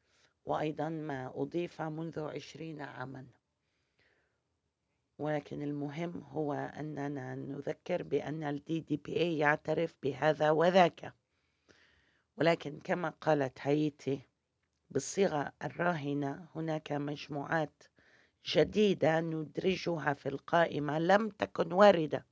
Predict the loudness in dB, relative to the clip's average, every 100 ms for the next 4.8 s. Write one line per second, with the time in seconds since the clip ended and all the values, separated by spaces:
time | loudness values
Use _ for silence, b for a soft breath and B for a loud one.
0 | B B B B B 4 8 8 8 4
1 | 4 2 2 2 0 -6 -8 -10 -6 -4
2 | 2 6 6 6 0 -6 _ _ _ _
3 | _ _ _ _ _ _ _ _ 0 0
4 | 2 2 2 -2 -4 -8 -6 -6